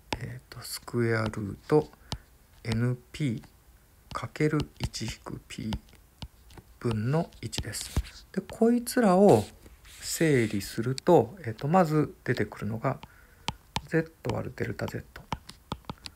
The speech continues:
で、これどうなるか。えっと、こいつ割るこいつですよね。なんでこれ分母同じなんで消えちゃって、割と簡単な式になります。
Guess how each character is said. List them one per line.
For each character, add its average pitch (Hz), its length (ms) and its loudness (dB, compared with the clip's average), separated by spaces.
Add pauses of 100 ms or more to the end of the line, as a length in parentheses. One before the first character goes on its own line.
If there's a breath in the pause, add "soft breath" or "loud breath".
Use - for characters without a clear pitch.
(800 loud breath)
で、 165 80 -4
こ 156 100 2
れ 143 80 6
ど 120 120 2
う 110 40 2
な 95 100 -4
る - 60 -10
か。 - 160 -16 (420)
え 117 60 -2
っ 110 120 -10
と、 - 200 -10 (180)
こ 139 160 2
い 139 100 0
つ - 320 -4 (160)
割 135 260 6
る 185 80 4 (220)
こ 117 140 2
い 107 60 -2
つ - 100 -14
で 113 100 -8
す - 100 -10
よ 120 80 -10
ね。 127 200 -6 (100)
な - 60 -10
ん 131 40 -2
で 127 120 0
こ 135 80 0
れ 131 60 2
分 170 220 4
母 107 140 0
同 110 140 4
じ 117 80 0
な 104 60 2
ん - 20 -6
で 101 80 -8
消 - 200 -6
え 101 40 -2
ち - 80 -6
ゃ 107 60 -2
っ - 40 -8
て、 - 240 -2 (140)
割 156 120 4
と 165 80 2
簡 156 200 2
単 139 140 2
な 127 80 4
式 - 160 -8
に 101 60 -8
な 98 60 -8
り 101 60 -12
ま 104 120 -14
す。 - 160 -18